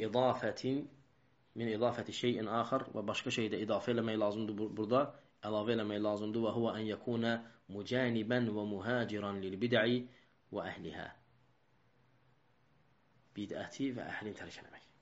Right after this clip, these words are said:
"Muhazziran minəl bid'a", çəkindirmək. "Və min əhliha", həmçinin bidət əhlindən çəkindirmək. Bidətdən və əhlindən. "Ma'a buğdul bid'ati və əhlihə". Bidət və əhlini sevməmək.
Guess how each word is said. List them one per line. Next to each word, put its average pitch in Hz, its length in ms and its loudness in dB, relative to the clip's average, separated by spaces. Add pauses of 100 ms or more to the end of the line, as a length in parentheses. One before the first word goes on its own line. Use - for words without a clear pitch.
(1160)
"Muhazziran 120 600 4
minəl 104 240 0
bid'a", 92 220 -2 (540)
çəkindirmək. 110 720 0 (480)
"Və 107 60 -4
min 127 140 0
əhliha", 123 440 0 (600)
həmçinin 113 300 -4
bidət 117 200 0
əhlindən 104 260 -6
çəkindirmək. - 420 -18 (120)
Bidətdən 107 480 -6
və 80 120 -2
əhlindən. 95 320 -6 (1120)
"Ma'a 117 420 8
buğdul 110 480 4
bid'ati 120 640 4 (800)
və 107 180 -2 (140)
əhlihə". 90 460 -6 (840)
Bidət 107 520 -6
və 95 80 -8
əhlini 107 320 -4
sevməmək. 90 520 -6